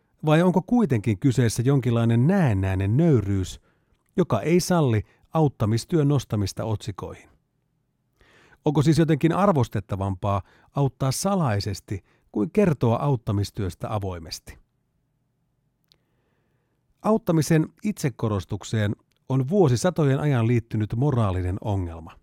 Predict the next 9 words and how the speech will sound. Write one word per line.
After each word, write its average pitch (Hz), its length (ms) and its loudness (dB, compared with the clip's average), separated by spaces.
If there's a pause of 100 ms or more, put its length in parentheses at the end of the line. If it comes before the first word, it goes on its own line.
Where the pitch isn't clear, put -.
(1120)
Mikäli 113 360 0
auttaminen 117 500 0
perustuu 117 520 -2
altruismiin, 98 1000 -2 (360)
eli 127 280 0
itsensä 113 440 -2
hylkäävään 104 600 0
rakkauteen, 101 720 -4 (520)
siihen 147 400 2